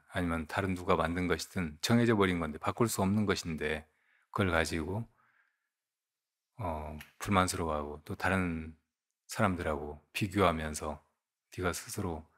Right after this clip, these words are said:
못났다고 막 그렇게 학대하고 하는 것이 아무 의미가 없는 것이고 네가 그럴 자격이라도 있는 것이냐?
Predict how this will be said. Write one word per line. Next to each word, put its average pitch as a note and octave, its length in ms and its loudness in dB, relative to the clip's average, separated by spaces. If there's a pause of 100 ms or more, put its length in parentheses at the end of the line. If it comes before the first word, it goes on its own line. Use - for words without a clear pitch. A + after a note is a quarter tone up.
(100)
못났다고 F2 680 0 (280)
막 F2 120 -6
그렇게 F2+ 440 -8 (720)
학대하고 G2+ 460 0
하는 F#2+ 180 -2
것이 D#2+ 460 -6 (2750)
아무 F#2 240 2
의미가 F#2 260 0
없는 F2 200 0
것이고 F2 500 -4 (920)
네가 G2+ 340 4
그럴 A2 240 8
자격이라도 A2 680 8
있는 G2 200 4
것이냐? D#2 500 -2